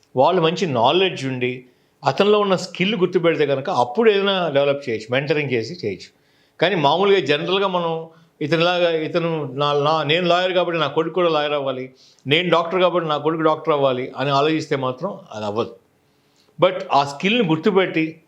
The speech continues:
ఆ స్కిల్ని గుర్తించగలిగి, దాన్ని ఎంకరేజ్ చేయగలిగి, దాన్ని పాలిష్ చేయగలిగి, అట్లా చేయగలిగిన వాళ్ళు ఎవరైనా ఉంటే కనుక కొంతవరకు సక్సెస్ చేయగలము.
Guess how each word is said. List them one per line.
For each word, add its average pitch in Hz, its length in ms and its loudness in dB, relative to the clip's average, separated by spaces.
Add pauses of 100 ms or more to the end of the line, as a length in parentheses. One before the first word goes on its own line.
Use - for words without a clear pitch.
ఆ 127 80 0
స్కిల్ని 160 280 -4
గుర్తించగలిగి, 143 800 -2 (380)
దాన్ని 151 240 2
ఎంకరేజ్ 202 480 0
చేయగలిగి, 135 580 -2 (340)
దాన్ని 143 220 2
పాలిష్ 175 460 2
చేయగలిగి, 139 540 -2
అట్లా 139 240 0
చేయగలిగిన 165 380 0
వాళ్ళు 147 160 0
ఎవరైనా 135 220 0
ఉంటే 123 200 -2
కనుక 131 280 -4
కొంతవరకు 143 480 -2
సక్సెస్ 131 480 -12
చేయగలము. 104 400 -2